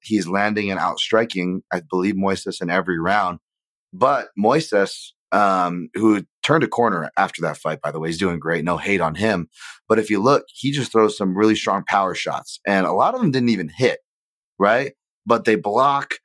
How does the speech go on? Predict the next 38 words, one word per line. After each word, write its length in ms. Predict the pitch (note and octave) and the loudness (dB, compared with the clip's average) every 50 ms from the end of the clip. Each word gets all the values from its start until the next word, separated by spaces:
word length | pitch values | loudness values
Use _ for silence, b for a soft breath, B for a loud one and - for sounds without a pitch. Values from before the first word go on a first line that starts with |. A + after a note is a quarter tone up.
| b b b b _ | b b b b _
and 480 | A#2 A2+ G#2+ G#2 G2+ G2 F#2+ G2 F#2+ - - _ _ _ _ _ _ _ _ | 2 2 2 2 2 2 0 0 -2 -4 -8 _ _ _ _ _ _ _ _
the 140 | A2 G#2 - | -8 -2 -2
commentary 580 | - - C#3+ D3+ C#3+ C#3 C#3 D3+ C#3+ C#3 C#3 | 0 2 2 0 0 0 2 4 4 4 4
goes, 160 | B2 B2 A#2 E3+ | 4 2 2 4
"Oh," 640 | E3+ F3+ G3+ G3 F#3 F3+ E3+ D#3 - C3 A#2+ A2 G#2+ | 4 4 4 4 2 0 0 0 0 0 2 2 2
and 320 | G#2 G#2+ G#2+ G#2+ G#2+ G#2+ - _ | 2 2 2 2 0 0 -4 _
the 80 | - G#2+ | -2 -2
crowd 380 | G#2+ - C3+ C#3+ D3+ D#3 C3+ A2 | 0 2 2 2 2 0 0 -2
would 440 | G2 F#2+ G2 G#2 B2+ F3+ F#3 C#3 A2+ | -4 -4 -2 0 0 0 0 2 4
go, 240 | A#2 G#2+ G2 F#2+ - | 4 4 4 2 2
"Oh," 540 | - E3 F#3 G3 G3 F#3 F3 D#3 C3 B2 A#2 | 4 4 4 6 6 4 4 2 2 0 0
because 320 | G#2+ A2 - A2+ G2+ F#2 | -2 -2 0 -2 0 2
they 100 | A2 B2+ | 2 2
don't 160 | D#3 C#3+ G#2+ | 2 2 2
know 160 | F#2+ F#2+ F#2+ | 2 2 2
any 140 | F#2+ F#2 F#2 | 4 2 0
better. 400 | E2+ D2+ F2 F2 F2 G2+ A#2 A#2+ _ _ _ _ _ _ _ _ _ _ _ _ _ _ A2+ | 0 0 2 2 2 0 0 -4 _ _ _ _ _ _ _ _ _ _ _ _ _ _ 2
And, 180 | A#2 A#2 A2+ | 2 4 4
or 160 | A#2 A#2 A#2+ | 4 4 4
even 260 | G#2+ A#2+ C3 B2+ C3+ B2+ | 2 2 0 2 2 0
if 120 | A#2 G2+ | 2 4
they 100 | A2+ G#2+ | 2 2
do, 320 | F#2+ E2+ B2 C3+ C3 A#2+ | 4 4 2 4 4 4
they 80 | G#2 G#2+ | 4 2
don't 140 | G#2 F2+ F#2 | 0 2 0
have 120 | G2+ F#2+ | 0 -2
a 40 | F#2 | -2
great 280 | E2 F#2+ G2+ G2 F2 D#2+ | 0 0 0 0 0 -4
view. 400 | D#2+ E2+ E2 F2 G2 A#2 C#3 - _ _ _ _ _ - | -6 -4 -2 -2 -2 -2 -2 -6 _ _ _ _ _ -2
And 120 | G2+ G#2 | 0 0
it's 100 | G2 - | 0 0
kind 180 | - - A2+ G#2+ | 0 -2 0 0
of 60 | G2+ | 2
that 160 | G2+ F#2+ E2+ | 0 0 -2
sheep 320 | - - - G2 G#2 G#2+ - _ | -2 -4 -4 -6 -6 -8 -4 _
reaction 480 | F#2+ G2+ G2 G2 F#2 - - G2 F#2 | 2 4 4 4 2 0 -2 0 0
mentality, 640 | F#2 F#2 F2+ E2 - F2 F2 F2 F2+ F2 E2+ F2 E2 | 0 0 -2 -2 -2 0 2 2 2 0 -2 -4 -4
right? 300 | E2 E2+ F2+ G#2 B2+ - | 0 0 0 0 0 -2